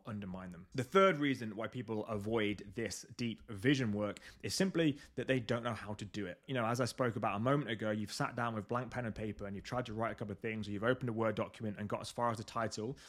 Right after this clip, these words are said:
but then ultimately it's kind of fallen by the wayside and you simply have never been shown how. I'm a huge advocate of the fact that, well, you can't do what you haven't been shown how to do.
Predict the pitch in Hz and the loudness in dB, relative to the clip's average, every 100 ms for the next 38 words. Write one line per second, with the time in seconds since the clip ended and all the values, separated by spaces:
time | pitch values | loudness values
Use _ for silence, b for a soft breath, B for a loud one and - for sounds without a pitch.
0 | B - 117 131 151 131 110 107 104 - | B -2 2 4 4 0 0 -2 -4 -2
1 | 120 101 - 117 107 104 98 95 95 95 | -4 -4 -2 0 2 0 0 -2 -4 -4
2 | - 85 92 B B - 104 104 180 160 | -6 -8 -10 B B -8 -4 -2 -2 -2
3 | 143 131 123 113 110 98 113 101 - 107 | -4 -4 -4 -2 -4 -4 -4 -4 -4 -4
4 | 101 110 120 78 - 135 151 143 - - | -6 -2 -2 -4 0 4 4 2 0 -2
5 | 180 180 156 123 135 131 123 110 - 110 | 2 4 2 2 0 0 -4 -4 -2 -2
6 | 107 - 113 - - 123 117 107 120 - | -2 -4 -4 -6 -6 -2 -2 -4 -8 -4
7 | 151 110 107 135 104 110 104 104 107 104 | -2 -2 0 2 0 -2 -4 -6 -6 -4
8 | 101 - 107 95 104 90 98 131 127 | -4 -2 -4 -4 -8 -10 -4 0 0